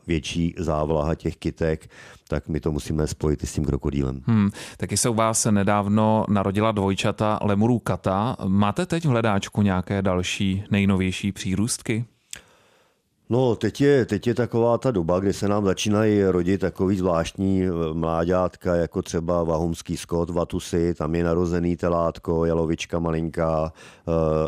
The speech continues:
Speaker 1: lemuří dvojčátka. My jsme už dvakrát odchovali lemury, ale vždycky to bylo po jednom mláděti, takže teďkon jsou to dvojčátka. Eh, pak tam běhají maristepní dvojčátka, takže ono teprve teďkon, eh, přichází takovýto období. Eh, pravděpodobně máme i,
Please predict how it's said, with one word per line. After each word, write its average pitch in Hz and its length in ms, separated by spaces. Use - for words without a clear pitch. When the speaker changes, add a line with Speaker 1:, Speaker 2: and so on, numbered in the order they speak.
Speaker 1:
lemuří 85 460
dvojčátka. 87 960
My 82 160
jsme 85 280
už 82 340
dvakrát 82 500
odchovali 85 540
lemury, 85 580
ale 82 220
vždycky 78 300
to 85 100
bylo 87 160
po 85 140
jednom 87 240
mláděti, 80 640
takže 80 240
teďkon 76 320
jsou 82 180
to 80 140
dvojčátka. 87 960
Eh, - 400
pak - 260
tam 90 220
běhají 85 640
maristepní 92 800
dvojčátka, 85 760
takže 85 300
ono 101 220
teprve 95 340
teďkon, 87 540
eh, 85 260
přichází 82 600
takovýto 82 540
období. 82 540
Eh, 82 600
pravděpodobně 87 800
máme 87 420
i, 87 420